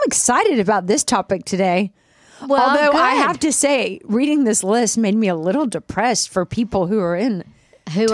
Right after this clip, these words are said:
Speaker 1: toxic.
Speaker 2: experiencing this?
Speaker 1: Yes.
Speaker 2: Yes. Yes.
Speaker 1: So this is a, a cut from Janice's amazing book, Prince Charming is Either Dead or in Rehab. If you have not,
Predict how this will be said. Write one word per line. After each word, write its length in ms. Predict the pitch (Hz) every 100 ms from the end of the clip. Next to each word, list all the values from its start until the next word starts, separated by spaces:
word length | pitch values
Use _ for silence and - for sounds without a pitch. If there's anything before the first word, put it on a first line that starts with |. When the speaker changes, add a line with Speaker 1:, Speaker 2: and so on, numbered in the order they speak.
| 208
Speaker 1:
toxic. 340 | 269 - - 196
Speaker 2:
experiencing 680 | 202 202 226 220 240 240
this? 280 | 240 247 254
Speaker 1:
Yes. 1000 | 233 349 349 190 190 - - - - - - 202
Speaker 2:
Yes. 0 |
Yes. 360 | 190 185 190
Speaker 1:
So 180 | 302 277
this 340 | 226 294 - 392
is 280 | 403 269 294 -
a, 340 | 262 247 220 - _ 240 - _
a 380 | 233 240 214 180 - _ _
cut 480 | - 277 302 330 - - 190
from 560 | - 240 233 208 202 190 -
Janice's 600 | 190 220 233 247 - 233 - -
amazing 1080 | 220 214 220 247 294 349 226 262 214 208 185
book, 540 | 220 165 180 202 262 - _ - - _
Prince 280 | - 254 254
Charming 480 | - 226 226 233 254
is 200 | 233 202
Either 320 | 220 196 202 - _ 190
Dead 380 | 180 214 226 240
or 180 | 240 208
in 260 | 196 196 185
Rehab. 640 | 214 285 202 156 170 202 -
If 160 | 208
you 100 | 220
have 140 | 202 180
not, 720 | 202 214 233 285 277 - -